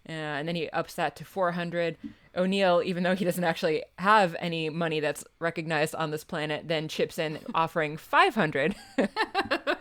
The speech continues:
<laughs> which I thought was pretty funny. And Turgon wants to know why they specifically want her when there are so many other women that he could sell them for so much cheaper. So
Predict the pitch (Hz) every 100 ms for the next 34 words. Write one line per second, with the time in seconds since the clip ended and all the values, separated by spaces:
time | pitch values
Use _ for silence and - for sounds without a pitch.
0 | - - 226 - 190 196 175 170 - 156
1 | - 143 165 - - - - 294 262 -
2 | 170 165 165 165 - 226 214 202 196 196
3 | 185 175 160 165 165 165 160 - 165 -
4 | 170 170 165 156 196 277 254 180 170 165
5 | 160 151 156 - 196 190 175 165 151 180
6 | 208 156 151 143 156 - 143 - 151 147
7 | 143 - - 143 139 151 - 165 147 -
8 | - - 143 151 _ _ - 220 202 196